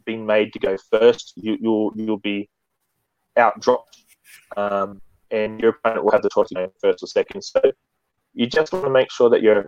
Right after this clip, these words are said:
your army is screened properly with those Chain Rasp. They, they also have the fly ability, um, built into their own War Scroll. Um, and because they're a Night Haunt unit, they actually, uh, ignore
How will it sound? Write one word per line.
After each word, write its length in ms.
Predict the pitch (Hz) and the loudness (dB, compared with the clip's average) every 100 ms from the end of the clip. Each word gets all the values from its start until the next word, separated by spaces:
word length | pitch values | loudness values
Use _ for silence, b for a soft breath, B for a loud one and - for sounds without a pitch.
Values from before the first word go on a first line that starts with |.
| 110 | -4
your 120 | 101 | 0
army 280 | 107 107 104 | 0 0 -4
is 80 | 101 | -12
screened 360 | - 101 101 - | -4 -4 -4 -2
properly 340 | 104 - 95 | -2 0 -4
with 100 | 98 | 0
those 200 | 101 - - - | -2 -2 -8 -4
Chain 160 | 98 | -2
Rasp. 340 | 101 95 95 - _ _ | -2 -2 -4 -10 _ _
They, 180 | 107 107 | -2 2
they 120 | 104 - | 2 2
also 280 | 220 - | 0 2
have 180 | - 113 | 2 2
the 80 | - | 0
fly 400 | - 117 117 120 - _ _ _ _ - | 0 2 4 4 0 _ _ _ _ -4
ability, 520 | - 120 123 151 - _ _ _ 92 | 2 2 2 -2 -4 _ _ _ -6
um, 460 | 104 101 98 101 - _ _ | -2 0 -2 -4 -12 _ _
built 200 | 113 107 | 0 2
into 180 | 110 107 | -4 2
their 180 | 104 101 | 4 4
own 120 | 101 | 0
War 140 | 98 | -2
Scroll. 360 | - - 123 135 _ _ _ _ _ _ _ _ | 0 2 0 0 _ _ _ _ _ _ _ _
Um, 460 | 98 101 104 107 107 _ _ - | 0 2 2 0 -6 _ _ -2
and 180 | 113 | -2
because 260 | 117 - 139 | -2 -2 0
they're 140 | 127 | 4
a 80 | 107 | 4
Night 220 | 104 101 - | 4 0 -2
Haunt 240 | - 117 | -2 -2
unit, 280 | 117 127 170 - _ _ _ - | -2 -2 -2 -4 _ _ _ -2
they 140 | 131 | 2
actually, 600 | 107 - - - 110 104 | 2 0 -12 -2 2 4
uh, 240 | 98 98 - | 2 2 -2
ignore 460 | 113 110 107 104 | -4 0 4 4